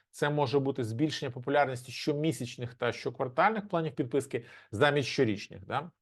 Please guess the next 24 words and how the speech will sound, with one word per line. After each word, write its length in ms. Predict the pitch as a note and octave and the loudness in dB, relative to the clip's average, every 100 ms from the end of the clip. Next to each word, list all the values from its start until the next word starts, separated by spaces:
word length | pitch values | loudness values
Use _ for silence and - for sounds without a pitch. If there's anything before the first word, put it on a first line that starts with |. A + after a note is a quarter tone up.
| - | -6
Компаніям 460 | D3 E3 F#3+ D3+ | 2 4 6 6
важливо 560 | C#3 B2+ E3 E3+ D3 C3 | 4 6 6 8 6 2
спростити 640 | - C3 - D#3 B2+ A#2 | 0 -6 0 -2 2 0
процес, 720 | A#2+ B2+ - C3+ A#2 - - | 2 -2 2 4 4 0 -4
е, 180 | A2 G#2+ | -2 -2
продовження, 880 | G#2+ C3+ G#3 D4 G#3 F#3 D#3+ C#3+ - - _ - | 0 4 6 4 2 -2 -2 -4 -8 -20 _ -2
розробити 580 | A#2+ A2 B2 C3 D#3 B2 | 0 4 4 4 4 2
спеціальні 560 | - B2 - C3+ A#2+ | -6 -8 0 0 2
заохочувальні 720 | G#2 A#2 - G#3 G#3 F3+ D3+ B2+ | 0 0 4 2 4 0 0 -2
програми 460 | C3 B2+ B2+ A#2 | -2 2 2 0
для 140 | G#2+ A2+ | -2 0
лояльних 420 | A#2 A#2+ A2+ A2 | 2 2 2 -6
клієнтів, 520 | A2+ A2 G#2 G2+ G2 | -2 -2 -2 -8 -10
і 80 | G2+ | -10
щоб 220 | - A2 | -4 0
вони 320 | A#2 A2+ D3 | 2 2 -2
продовжили 540 | - B2 B2 B2 B2 A2+ | 0 2 2 0 -2 -4
пос-, 240 | A#2 - | -6 -8
пр-, 140 | A2+ | -8
пр-, 240 | G#2 A2+ G#2+ | -6 -8 -8
співпрацю 800 | - C3 B2 B2+ C#3 D3 C#3 C3 - _ - | -8 -6 0 4 4 2 -6 -6 -20 _ -8
на 520 | A#2 A2+ A#2 B2 B2 _ _ - | -2 2 4 2 -2 _ _ -10
наступний 600 | A#2 G#2+ - A#2 B2 A#2 | -8 -8 -6 -6 -4 -6
період. 520 | A#2 G#2 F#2+ - _ | -2 -2 -2 -8 _